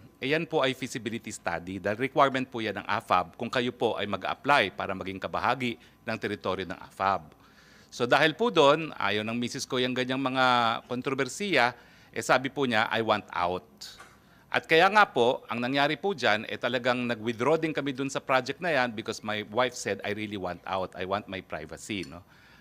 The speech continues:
At yan po ang dahilan kung bakit nagkaroon po ng, uh, change of ownership. At yan din po ang dahilan kung bakit, uh,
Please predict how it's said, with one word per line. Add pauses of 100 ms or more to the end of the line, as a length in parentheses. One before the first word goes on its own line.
(120)
At
yan
po
ang
dahilan
kung
bakit
nagkaroon
po
ng,
uh,
change
of
ownership. (240)
At
yan
din
po
ang
dahilan
kung
bakit, (140)
uh,